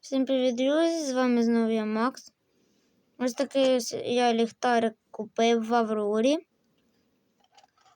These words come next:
Ось так ось він працює. Ось так ось він працює. Берем. Це лазерна указка, це нажаттям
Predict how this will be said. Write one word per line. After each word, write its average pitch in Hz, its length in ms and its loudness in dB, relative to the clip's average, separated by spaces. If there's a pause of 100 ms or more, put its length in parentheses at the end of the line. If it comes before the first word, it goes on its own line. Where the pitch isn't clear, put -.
(3250)
Ось 254 160 -4
так 294 340 -2
ось 262 240 -2
він 247 340 -2
працює. 226 480 -4 (1200)
Ось 247 160 -6
так 285 280 -4
ось 254 200 -6
він 254 180 2
працює. 226 600 -2
Берем. 233 640 0 (4000)
Це 285 420 2
лазерна 247 600 2
указка, 269 580 0
це 254 180 0
нажаттям 240 680 0